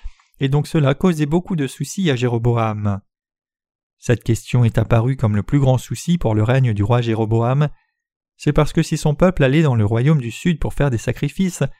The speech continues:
les Israélites du Nord et du Sud auraient pu s'unir et se rebeller contre le roi Jéroboam. Jéroboam avait accédé au trône temporairement seulement parce que le roi Salomon avait commis tant d'idolâtrie que Dieu avait permis que cela arrive pour un temps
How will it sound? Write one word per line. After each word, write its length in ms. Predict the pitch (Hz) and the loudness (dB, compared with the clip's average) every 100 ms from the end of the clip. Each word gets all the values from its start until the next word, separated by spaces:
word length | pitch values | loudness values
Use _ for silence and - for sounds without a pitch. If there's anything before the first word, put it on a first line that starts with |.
| _ _ _ _ | _ _ _ _
les 200 | 143 143 | 0 2
Israélites 480 | 160 - 151 170 185 | 2 0 0 2 0
du 140 | 127 127 | 2 4
Nord 240 | 165 143 | 4 4
et 60 | 120 | 0
du 140 | 123 | -4
Sud 320 | - 202 165 | -6 -2 2
auraient 180 | 123 113 | 2 2
pu 180 | - 127 | -2 -8
s'unir 460 | - 143 156 180 | -2 2 4 4
et 60 | 135 | 2
se 140 | - | 2
rebeller 420 | 156 143 123 127 170 | 2 4 4 4 2
contre 300 | 123 - 117 | 0 0 0
le 80 | |
roi 180 | 113 135 | 2 2
Jéroboam. 720 | 131 113 101 107 101 135 165 156 _ _ _ _ _ _ _ _ _ _ _ _ - | 0 -2 0 2 2 4 2 2 _ _ _ _ _ _ _ _ _ _ _ _ -8
Jéroboam 580 | 123 107 101 98 113 117 | -2 2 2 4 2 4
avait 240 | 107 104 113 | 2 2 -2
accédé 340 | - 123 117 | -2 0 2
au 80 | 120 | 2
trône 320 | - 123 117 | 0 -4 -2
temporairement 600 | 127 123 127 117 127 143 | -2 0 0 0 -2 -4
seulement 420 | - 123 127 156 - _ _ _ _ | 0 0 2 2 0 _ _ _ _
parce 180 | 151 139 | -4 0
que 100 | 160 | 4
le 100 | 151 | 4
roi 160 | 156 180 | 4 4
Salomon 420 | 170 151 139 156 | 4 4 4 2
avait 180 | 156 123 | 2 2
commis 300 | 139 131 127 | 4 2 0
tant 220 | 175 175 | 2 2
d'idolâtrie 680 | 143 127 123 120 - 180 - - - _ - | 2 2 2 0 -2 -2 -2 -12 -16 _ -2
que 60 | 156 | -2
Dieu 260 | 151 190 | 2 2
avait 160 | 143 135 | 2 2
permis 340 | 147 135 175 | 2 2 2
que 120 | 180 | 2
cela 300 | - 143 147 | -2 0 2
arrive 340 | 139 139 160 - | 2 2 0 -2
pour 200 | 139 123 | -2 -2
un 100 | 117 | -2
temps 320 | - 160 170 | 0 0 0